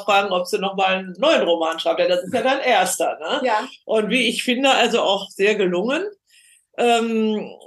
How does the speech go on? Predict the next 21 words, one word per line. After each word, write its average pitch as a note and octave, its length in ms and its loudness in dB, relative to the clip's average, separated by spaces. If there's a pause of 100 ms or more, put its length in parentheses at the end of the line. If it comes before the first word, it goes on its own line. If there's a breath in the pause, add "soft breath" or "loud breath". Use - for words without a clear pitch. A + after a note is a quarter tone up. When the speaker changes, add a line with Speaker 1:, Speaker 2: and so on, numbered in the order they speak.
Speaker 1:
wobei G#3+ 380 4
ich - 180 0
also G3+ 300 0
nicht G#3 240 -4
so G#3 160 0
die F#3 120 0
Expertin G#3+ 600 -2
für A3 100 -4
Romane G3 720 0
bin. D#4 220 -4
Ich - 200 -8
gehe A#3+ 160 2
einfach B3 240 0
danach, B3 380 2
ob F#3 140 -4
es - 140 -8
mir F#3+ 180 0
gefällt F#3 520 0
oder F3+ 200 -2
nicht G#3+ 180 -6
gefällt C4+ 500 2